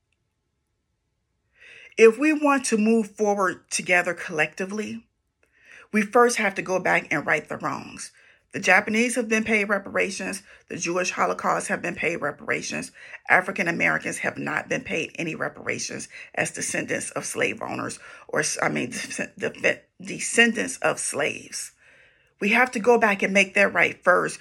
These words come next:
to start trying to rebuild history. We're continuing as a society trying to advance and build, but we don't have a solid foundation.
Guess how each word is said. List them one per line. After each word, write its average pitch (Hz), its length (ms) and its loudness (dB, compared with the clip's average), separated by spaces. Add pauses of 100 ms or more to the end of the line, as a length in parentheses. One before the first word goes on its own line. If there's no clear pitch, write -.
(200)
to - 120 -2
start 190 320 4
trying 190 220 4
to 170 80 4
rebuild 170 540 0
history. 165 420 -4 (220)
We're 226 320 8 (180)
continuing 208 880 2
as 175 140 4
a 180 80 -2
society 185 640 2 (160)
trying 196 320 4
to 214 140 -2
advance 196 480 2
and 156 160 -8
build, 180 420 2 (320)
but 196 160 4
we 208 140 0
don't 196 160 4
have 185 200 2
a 170 60 0
solid 170 420 0
foundation. - 720 -2